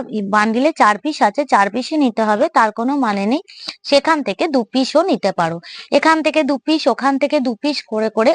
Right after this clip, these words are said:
অনেক আইটেম, অনেক প্রিন্ট হলো তোমার। এবার নিয়ে তুমি ব্যবসাটা শুরু করতে পারো। আর যারা, যারা already ব্যবসা করছো তাদেরকে তো নতুন করে কিছু বলার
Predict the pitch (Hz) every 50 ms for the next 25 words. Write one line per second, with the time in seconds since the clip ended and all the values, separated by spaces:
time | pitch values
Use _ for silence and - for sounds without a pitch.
0 | - - 262 285 349 392 - - - - - 214 208 214 - 247 302 330 269 247
1 | 269 320 311 _ - 240 240 277 320 294 - - 220 226 247 262 - 196 185 208
2 | 285 349 - - - - - - - - - - 208 220 277 370 392 320 247 214
3 | 208 214 262 370 466 - _ _ _ _ _ _ _ _ _ _ _ _ 208 208
4 | 277 370 359 254 196 185 - - 226 202 - 320 330 - - 220 196 196 190 -
5 | 190 180 175 - 311 349 - 233 170 156 151 160 _ - - - - - - 214
6 | 208 180 226 220 214 233 294 330 - 202 196 240 233 233 262 320 - - - 214
7 | 214 220 226 214 262 302 277 403 427 - - 226 247 226 226 - - - 349 330
8 | - 240 240 254 240 - - - 285 214 165 - - - - - - - - -
9 | - - - - - - - - - - 202 196 185 233 262 - 330 294 - 370
10 | 349 339 330 - 359 359 359 359 381 403 - 277 359 - - 349 320 269 320 330
11 | 349 349 359 349